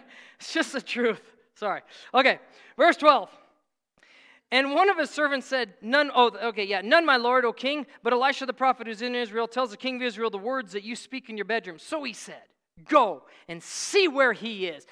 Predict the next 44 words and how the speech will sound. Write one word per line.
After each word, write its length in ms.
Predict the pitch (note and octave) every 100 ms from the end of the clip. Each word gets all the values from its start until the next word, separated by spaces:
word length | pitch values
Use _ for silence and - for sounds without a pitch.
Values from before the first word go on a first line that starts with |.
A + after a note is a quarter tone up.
| -
and 160 | F#3+
I 80 | G3
may 160 | G#3 F3
send 440 | - - A#3+ G3
and 220 | E3 C#3+ C#3
get 220 | A#3 -
him." 260 | E3+ C#3 _ _ -
And 100 | F#3+
it 40 |
was 160 | G3 E3+
told 380 | - A#3+ A#3 E3+
him, 200 | F3+ D#3+
saying, 400 | - A3 G3 D3+ - _
"Surely 640 | - - F4+ C#4 G#3 F3+ - _
he 240 | - C#4+
is 140 | A3+ F3
in 180 | E3+ D3+
Dothan." 360 | D3+ C#3+ - - _ _ _ _ _ _ _ _ _ _ _ _ _ _ _ _ - _
Therefore 380 | G3+ G3+ A3 G#3+
he 120 | G#3
went, 400 | D#3+ D3+ F3 F#3
he 140 | F3
sent 260 | F3 G#3+ G#3
horses 420 | - G3+ - A#3
and 120 | F#3
chariots 480 | - G#3 G3+ A3+ - - -
and 160 | G#3 G#3
a 60 |
great 400 | F3 D#3+ B3+ D4
army 280 | B3 A3 F#3+
there, 220 | E3 D3+ - -
and 140 | F3+
they 80 | G3+
came 400 | - - B3 B3+
by 140 | A#3+ A3+
night 320 | G#3+ G#3+ -
and 120 | F#3+
surrounded 520 | F3+ F#3+ F3+ A3+ A#3+ G#3+
the 60 |
city. 460 | G#3+ - F#3+ D3 _ _ _ _ _ _ -
And 160 | G3+ A3+
when 180 | B3+ C#4
the 80 |
servant 800 | G#3+ - - D#4 C4+ D#4+ E4 -